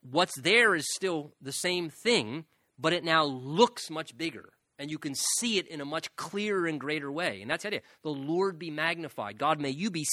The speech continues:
seen all the more clearly of how big and great you are. And I think we need to more and more seek to magnify the Lord, because a lot of times, if I were to be honest, I have a much too small view of God.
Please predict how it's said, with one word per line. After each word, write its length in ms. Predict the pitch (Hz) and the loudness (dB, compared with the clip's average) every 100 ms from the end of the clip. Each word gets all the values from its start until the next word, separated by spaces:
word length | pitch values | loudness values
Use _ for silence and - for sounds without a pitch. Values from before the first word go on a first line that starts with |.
| - | 0
seen 300 | 208 175 147 - | 0 0 0 0
all 300 | 175 208 214 | 2 2 2
the 60 | |
more 220 | 190 185 185 | -2 -4 -6
clearly 440 | - 190 175 143 | -8 -8 -6 -8
of 80 | 127 | -6
how 140 | 135 | -6
big 380 | 107 107 156 156 | -8 -6 -6 -6
and 140 | 139 | -10
great 280 | 113 120 120 | -10 -10 -10
you 200 | 127 113 | -14 -10
are. 240 | 110 90 _ _ _ _ _ _ _ _ | -10 -12 _ _ _ _ _ _ _ _
And 100 | - | 0
I 80 | 247 | 0
think 180 | 269 233 | 2 0
we 140 | 180 180 | 0 0
need 260 | 214 254 | 0 0
to 60 | 156 | -2
more 260 | 151 180 | 0 2
and 80 | 175 | 2
more 300 | 170 196 123 - | 0 0 0 -4
seek 300 | - 185 165 | -4 -4 -2
to 180 | 160 - - | -2 -4 -6
magnify 1120 | 120 127 156 170 190 180 - 160 151 147 147 _ _ _ | -4 6 8 8 6 -4 -2 -2 0 -2 -4 _ _ _
the 160 | 131 151 | -6 -4
Lord, 340 | 156 175 135 | -2 -2 -2
because 220 | 120 160 | -4 -6
a 80 | 147 | -6
lot 320 | 143 196 262 | -4 0 0
of 80 | 254 | 0
times, 500 | - 226 240 247 208 | -6 -2 -2 -2 -8
if 140 | 147 | -4
I 100 | 175 | -2
were 100 | 202 | -2
to 40 | 180 | -2
be 120 | 165 | -2
honest, 260 | 175 185 175 | -2 -2 -4
I 40 | |
have 80 | 151 | -4
a 80 | 139 | -4
much 320 | 170 214 - | -4 -6 -8
too 160 | 190 | -8
small 320 | 175 170 156 135 | -6 -2 0 0
view 220 | 131 123 | 0 -2
of 100 | - | -2
God. 260 | 113 90 | -4 -4